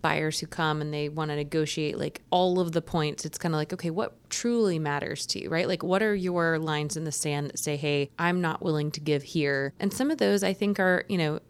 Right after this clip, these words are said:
our job, and, and I tell my team this all the time, our job is to educate buyers, sellers, whomever we're working with on, "Here is what you are signing and here is what it means."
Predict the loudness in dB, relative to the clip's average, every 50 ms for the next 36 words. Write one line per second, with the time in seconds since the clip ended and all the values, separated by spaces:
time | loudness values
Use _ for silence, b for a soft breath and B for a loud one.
0 | -2 0 4 4 4 4 4 4 4 6 6 4 4 0 -2 -6 -6 -4 -4 -4
1 | -4 -4 -4 -4 -4 -6 -6 -6 -4 -2 -2 -2 -2 -2 -2 -2 0 0 0 0
2 | 0 0 0 0 0 0 0 0 2 2 0 0 2 4 4 4 4 4 2 0
3 | -2 -4 -4 -2 -2 -2 -2 -2 -4 -4 -2 0 0 0 0 -2 -4 -2 0 2
4 | 4 4 4 4 2 2 0 0 0 0 0 2 2 0 0 -2 -2 -2 0 0
5 | 0 2 2 0 0 0 -2 -2 -2 0 0 0 0 0 0 2 2 2 2 2
6 | 2 0 0 0 -2 -2 0 2 2 4 2 2 2 2 0 0 0 -2 0 -2
7 | 0 0 0 0 0 0 0 -2 -2 -2 0 0 0 0 0 2 2 0 0 0
8 | -2 -4 -4 -4 -2 0 0 0 0 -2